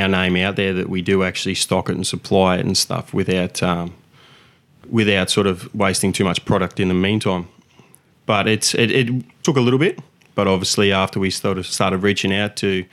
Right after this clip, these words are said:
people like yourself, um, and a few others, it, it kicked off pretty quickly and come along nicely.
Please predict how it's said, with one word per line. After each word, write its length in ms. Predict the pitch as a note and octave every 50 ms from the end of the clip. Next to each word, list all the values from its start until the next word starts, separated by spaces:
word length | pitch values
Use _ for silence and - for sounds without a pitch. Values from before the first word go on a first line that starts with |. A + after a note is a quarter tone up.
| - - - -
people 200 | - A#2+ G2 G#2+
like 160 | G2+ G2 -
yourself, 480 | G#2+ F#2+ - A#2 B2 E3 - - - - _ - - - - - - _ -
um, 460 | - G2 F#2+ F#2+ F#2 F#2 F#2+ F#2+ -
and 140 | F#2 G2 F#2+
a 20 |
few 240 | F#2+ - G#2+ G#2 G2
others, 420 | G2 G2+ G2+ G2 G2 G2 F#2+ -
it, 200 | - G2+ F#2 -
it 180 | - G#2 G2 - - _ _ _
kicked 240 | - - A2 - -
off 160 | F#2+ F2+ -
pretty 240 | - - G2 F#2 F2+
quickly 500 | - - - - - - - A#2+ A2 A2+
and 160 | G#2+ F#2+ F#2+ F#2 - _ _ - D3+ C#3 - - - _ _
come 140 | - - G2
along 200 | F#2+ F#2 F#2 F#2
nicely. 340 | F#2 G2 A2 - - - G2